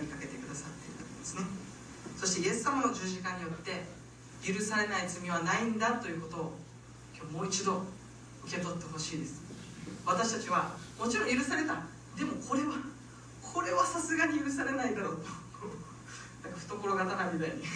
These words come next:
<laughs>これは、これだけは許されないだろう、いや、自分、自分がこれを許せないんだと、<laughs> 許せない、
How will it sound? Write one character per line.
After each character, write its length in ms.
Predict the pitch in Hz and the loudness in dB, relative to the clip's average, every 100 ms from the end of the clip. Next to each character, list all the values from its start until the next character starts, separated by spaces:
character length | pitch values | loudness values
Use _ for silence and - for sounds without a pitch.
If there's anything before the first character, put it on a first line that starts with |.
| - 233 - - - | -2 0 2 0 -2
<laughs> 480 | - - - - - | -8 -8 -8 -8 -2
こ 80 | - | 4
れ 120 | - | 6
は、 280 | - - - - - - - - - - | 6 4 0 -6 -8 -8 -10 -10 -12 0
こ 80 | 233 | 4
れ 120 | 247 | 6
だ 160 | 247 | 6
け 80 | 254 | 4
は 240 | 285 254 - - - - - - - - - - | 2 0 -2 -10 -16 -16 -16 -16 -16 -16 -18 -12
許 160 | - 185 | -4 -4
さ 180 | - 214 | -2 0
れ 120 | 233 | 0
な 120 | 233 | 0
い 60 | 208 | 0
だ 80 | |
ろ 80 | 180 | -4
う、 280 | 165 - - | -6 -8 -2
い 40 | |
や、 160 | - - - - - - - | 0 0 -2 -10 -16 -16 -4
自 220 | - - | -2 0
分、 520 | 269 285 277 269 277 - | 0 2 2 2 2 0
自 220 | - - | 0 2
分 260 | 294 339 339 | 2 4 6
が 180 | 370 | 6
こ 120 | 370 247 | 6 4
れ 60 | |
を 120 | 240 | 4
許 160 | - 185 | 2 -4
せ 160 | - - | -2 0
な 100 | - | 2
い 100 | - | 0
ん 40 | |
だ 60 | - | -4
と、 60 | - - 139 - - - - - - - - - - | -8 -8 -4 0 0 -2 -10 -16 -16 -16 -14 -14 -10
<laughs> 0 | |
許 140 | 202 | -6
せ 200 | 226 240 | 0 2
な 100 | 233 | 2
い、 100 | 185 | 2